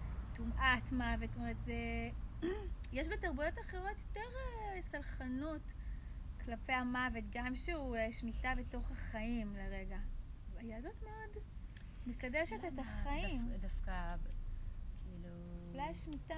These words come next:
Speaker 1: באמת זה צד
Speaker 2: אני
Speaker 1: של
Speaker 2: בראש
Speaker 1: זה.
Speaker 2: השנה לפני איזה שנתיים הייתי בדרך למירון לעשות שם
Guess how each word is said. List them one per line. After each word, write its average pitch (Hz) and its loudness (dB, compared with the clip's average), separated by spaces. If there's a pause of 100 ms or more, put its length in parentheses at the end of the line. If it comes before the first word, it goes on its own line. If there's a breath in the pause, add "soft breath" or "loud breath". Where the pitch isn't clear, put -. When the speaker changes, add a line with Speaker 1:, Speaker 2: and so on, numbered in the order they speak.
(100)
Speaker 1:
באמת 247 -2
זה 233 -4 (120)
צד - -2
Speaker 2:
אני 214 0
Speaker 1:
של 233 0
Speaker 2:
בראש 226 2
Speaker 1:
זה. 233 -2
Speaker 2:
השנה 220 -2
לפני 214 -4
איזה 202 -4
שנתיים 214 -4 (140)
הייתי 185 -4
בדרך 180 -2
למירון 160 4
לעשות - 2
שם - 0